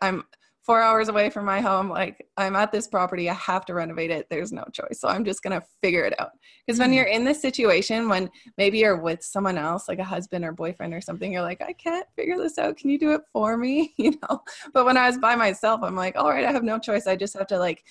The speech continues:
Speaker 1: YouTube this, Instagram this, like, ask a professional."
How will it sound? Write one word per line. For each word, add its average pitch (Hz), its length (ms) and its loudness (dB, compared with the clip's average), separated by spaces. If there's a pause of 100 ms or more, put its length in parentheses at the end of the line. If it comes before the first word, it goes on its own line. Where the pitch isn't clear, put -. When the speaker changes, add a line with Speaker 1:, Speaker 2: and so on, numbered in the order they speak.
(280)
Speaker 1:
YouTube 214 420 2
this, 202 360 4
Instagram 190 460 -2
this, 175 280 -2
like, 165 240 -2 (240)
ask 196 260 0
a 190 60 -6
professional." 180 880 -4